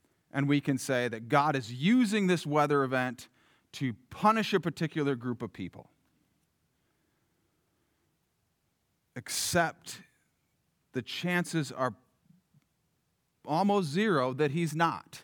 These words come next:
Because if, if a, a tornado comes ripping through Oklahoma in the springtime,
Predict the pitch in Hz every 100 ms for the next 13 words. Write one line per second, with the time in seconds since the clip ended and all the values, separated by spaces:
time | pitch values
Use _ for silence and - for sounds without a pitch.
0 | _ _ _ _ _ _ _ _ _ _
1 | _ _ _ _ - 156 190 175 151 -
2 | _ _ _ _ 170 190 - - _ _
3 | - 165 185 175 - _ 165 156 - 214
4 | 208 262 320 277 - 233 196 151 139 151
5 | 254 285 311 269 247 247 247 220 220 220
6 | 160 226 143 120 269 - _ _ _ _
7 | _ _ _ _ _ _ _ _ _ _
8 | _ _ _ _ _ _ _ _ _ _
9 | _ _ 175 226 262 - 277 294 254 185
10 | 135 135